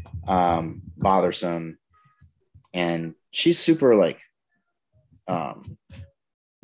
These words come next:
what is it? Like, sense, um, like, senses, like, are very, very, like,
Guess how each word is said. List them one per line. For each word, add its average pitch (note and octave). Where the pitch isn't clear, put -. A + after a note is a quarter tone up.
what G2+
is F2+
it? -
Like, -
sense, G#2+
um, -
like, G#2+
senses, B2
like, G2
are G2
very, F#2+
very, F#2
like, E2+